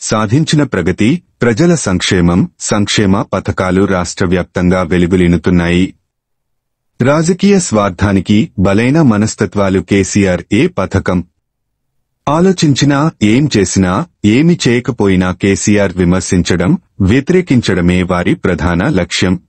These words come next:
ప్రస్తుత సంక్షుభిత రాజకీయ, సామాజిక, సాంస్కృతిక పరిస్థితి నేపథ్యంలో బీఆర్ఎస్ స్థాపన ఒక అనివార్యతగా ఎందుకు సమ్మతించరో అర్థం కాదు.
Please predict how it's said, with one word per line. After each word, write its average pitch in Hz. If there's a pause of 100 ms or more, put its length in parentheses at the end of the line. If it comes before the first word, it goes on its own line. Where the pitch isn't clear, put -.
(1000)
ప్రస్తుత 180
సంక్షుభిత 110
రాజకీయ, 90 (160)
సామాజిక, 104 (100)
సాంస్కృతిక 113
పరిస్థితి 95 (200)
నేపథ్యంలో 90 (280)
బీఆర్ఎస్ 170
స్థాపన 90 (140)
ఒక 92
అనివార్యతగా 85 (160)
ఎందుకు 92
సమ్మతించరో 87 (140)
అర్థం 90
కాదు. 82